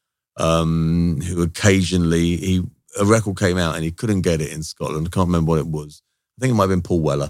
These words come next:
The Paul Weller single came out and he was desperate to get it. Um, and he'd obviously been ringing around, looking around loads of places, and I posted on social media we had it. Yeah, I sent it to him.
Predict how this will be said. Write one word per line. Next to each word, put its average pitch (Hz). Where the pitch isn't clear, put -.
The -
Paul 101
Weller 82
single 76
came 76
out 78
and 101
he 107
was 107
desperate 92
to 92
get 78
it. 76
Um, 85
and 90
he'd 101
obviously 95
been 87
ringing 87
around, 82
looking 92
around 82
loads 80
of 78
places, 82
and 90
I 90
posted 80
on 80
social 78
media 76
we 73
had 76
it. 76
Yeah, 80
I 85
sent 80
it 90
to 80
him. 85